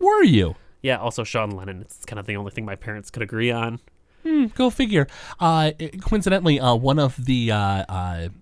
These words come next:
Speaker 1: when I had recently done an episode of, well, maybe not so recently now that this is, uh, being recorded, uh, or airing, uh,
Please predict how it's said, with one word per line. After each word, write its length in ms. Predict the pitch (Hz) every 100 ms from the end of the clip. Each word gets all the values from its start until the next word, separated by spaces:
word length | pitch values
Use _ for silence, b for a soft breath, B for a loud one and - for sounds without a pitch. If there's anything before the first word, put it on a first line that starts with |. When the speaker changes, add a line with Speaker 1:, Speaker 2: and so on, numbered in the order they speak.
| -
Speaker 1:
when 220 | - 101 110
I 100 | 113
had 260 | 107 98
recently 360 | 107 117 110 101
done 160 | 98
an 80 | 95
episode 420 | 95 92 - 95 90
of, 420 | 92 90 85 87 - b b b
well, 100 | -
maybe 140 | 87
not 180 | 85 85
so 140 | - 87
recently 400 | 82 - 87 85
now 120 | 80
that 140 | 80
this 160 | - -
is, 200 | 87 76
uh, 160 | 85 82
being 180 | 92
recorded, 480 | 85 82 98 87 87 - B B
uh, 280 | 90 90 85
or 160 | 92
airing, 400 | 92 90 90 90 101
uh, 340 | 95 87 87